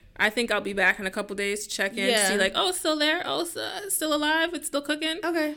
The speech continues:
Speaker 1: It hasn't been, like, marked out of stock yet. I'm here.
Speaker 2: Okay.
Speaker 1: But no.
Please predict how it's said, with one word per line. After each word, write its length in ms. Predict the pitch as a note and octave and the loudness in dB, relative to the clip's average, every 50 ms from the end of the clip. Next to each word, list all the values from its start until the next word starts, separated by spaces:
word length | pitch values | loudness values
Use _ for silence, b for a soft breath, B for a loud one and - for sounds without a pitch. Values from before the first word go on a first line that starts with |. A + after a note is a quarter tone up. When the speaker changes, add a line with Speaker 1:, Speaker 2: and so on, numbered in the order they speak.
| D4+ - | -6 -6
Speaker 1:
It 80 | A#3+ | -2
hasn't 280 | B3 C4 C4 C4 C4+ C4 | 0 0 0 -2 -2 -2
been, 240 | B3+ B3 A#3+ A#3+ A#3 | -2 -2 -2 0 0
like, 340 | A#3 A3 A3 G#3+ G#3+ G#3 - | 0 2 2 2 0 -2 -2
marked 220 | G#3 A3 A#3 A#3 | -2 0 0 0
out 120 | B3+ A#3+ A#3+ | 0 -2 -2
of 60 | A#3 | -2
stock 300 | - B3 A#3 B3 C4 - | -2 0 0 0 0 -2
yet. 280 | D4+ D4+ E4 F4 - - - _ - | -2 -2 -2 -2 -6 -10 -14 _ 4
I'm 120 | C4+ D4 F4 | 4 4 6
here. 340 | F4+ C4+ E3+ C#3+ - - - - | 4 2 2 0 -2 -6 -8 -8
Speaker 2:
Okay. 280 | B3 C#4 C4+ B3 A3+ A3 A3 B B B B B B B _ | -8 -6 -6 -6 -8 -8 -10 B B B B B B B _
Speaker 1:
But 340 | - A#3+ A3 G#3 G3+ F3+ F#3 - - - - _ _ _ _ - - - - - - - - - - b b b b b - | 4 6 8 8 6 6 2 -2 -10 -20 -20 _ _ _ _ -20 -16 -12 -12 -12 -12 -16 -20 -20 -20 b b b b b 0
no. 380 | A#3+ B3 A3 G3 F3+ F#3 F#3+ | 4 6 6 6 6 4 0